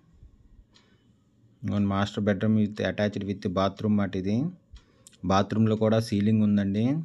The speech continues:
మొత్తం అంతా, హౌస్ అంతా సీలింగ్ చేయించారు. సీలింగ్ వర్క్ అయితే చాలా బాగుందండి.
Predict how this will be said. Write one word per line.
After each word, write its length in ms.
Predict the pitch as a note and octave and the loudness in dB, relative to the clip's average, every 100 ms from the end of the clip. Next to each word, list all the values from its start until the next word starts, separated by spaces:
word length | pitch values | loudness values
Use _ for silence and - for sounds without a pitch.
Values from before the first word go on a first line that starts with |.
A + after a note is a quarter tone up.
| - _ _ - | -10 _ _ -6
మొత్తం 340 | G2 - A2 G#2 | -6 -2 0 2
అంతా, 280 | G#2 G#2 A2+ | 2 0 0
హౌస్ 300 | G#2+ G2+ A2 | 0 -2 -2
అంతా 200 | A2 G#2+ | -2 0
సీలింగ్ 420 | A2+ A2 G#2 A2 G#2+ | -2 0 2 2 2
చేయించారు. 540 | G#2+ G#2 G2+ G2 G#2 B2+ D#3+ - - - - | 0 0 0 -2 -2 -2 -4 -10 -20 -20 -8
సీలింగ్ 400 | - G#2 A2 G#2+ | 0 2 4 4
వర్క్ 240 | A2 G#2+ | 2 0
అయితే 180 | G#2+ A2 | -2 -2
చాలా 240 | - G2 G#2 | 0 0 2
బాగుందండి. 680 | G2+ G2 G#2+ G#2+ G#2 F#2+ G2+ | 2 2 2 2 0 -2 -2